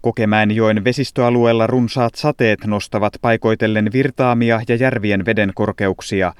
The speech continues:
Viikon aikana Kokemäenjoen virtaaman ennakoidaan olevan lähellä ajankohdan keskitasoa tai nousevan hieman, samoin Kokemäenjoen veden korkeuden Porissa.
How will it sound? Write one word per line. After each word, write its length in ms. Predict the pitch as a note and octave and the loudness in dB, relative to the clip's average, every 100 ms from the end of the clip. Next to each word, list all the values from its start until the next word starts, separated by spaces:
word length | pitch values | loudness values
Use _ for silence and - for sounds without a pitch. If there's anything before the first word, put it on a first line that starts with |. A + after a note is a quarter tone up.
| - - - - | -20 -20 -20 -6
Viikon 320 | G#2 F#2+ G#2 | -4 -2 0
aikana 380 | G2 G2 G#2 G2 | 0 0 0 -2
Kokemäenjoen 840 | G#2+ A2+ A2 G#2 G#2 G2 G#2+ G2+ F#2+ | -2 -2 0 2 0 0 0 0 0
virtaaman 600 | A#2+ A#2 A#2+ A2 A2 G#2+ | -2 0 0 2 2 0
ennakoidaan 720 | A2+ A2+ G#2+ A2+ G#2+ G#2 G2+ | 0 -2 0 0 2 0 0
olevan 520 | B2 A#2+ G#2+ G#2+ G2+ | 0 0 2 0 -2
lähellä 440 | A2+ A#2+ B2 G#2+ G#2 | -4 -2 0 0 0
ajankohdan 680 | A#2 A#2+ A2 G#2+ A2 G2+ G2+ | 0 0 0 -2 0 -2 -2
keskitasoa 680 | C3+ - A#2+ A#2 - A2+ G#2 | -4 -4 -4 -4 0 0 0
tai 220 | A2 G#2 | 0 0
nousevan 480 | A2+ A2 A2 G#2 G2 | 0 0 0 -2 -2
hieman, 600 | A#2 B2+ G2+ G2+ G2 F2+ | 0 0 2 0 -2 -6
samoin 520 | - - F#2 G2+ A2+ - | -12 -6 -2 0 -2 -2
Kokemäenjoen 840 | C#3 C3 A#2 A2+ G#2 A2+ G#2+ G#2 | -2 0 2 2 2 0 0 0
veden 280 | A#2 G#2+ F#2 | 0 0 0
korkeuden 580 | G2 F#2 - F#2 F2+ F2 - | -2 -4 -2 -2 -2 -4 -4
Porissa. 600 | A2+ G2 F2+ - - | -2 -2 -4 -8 -6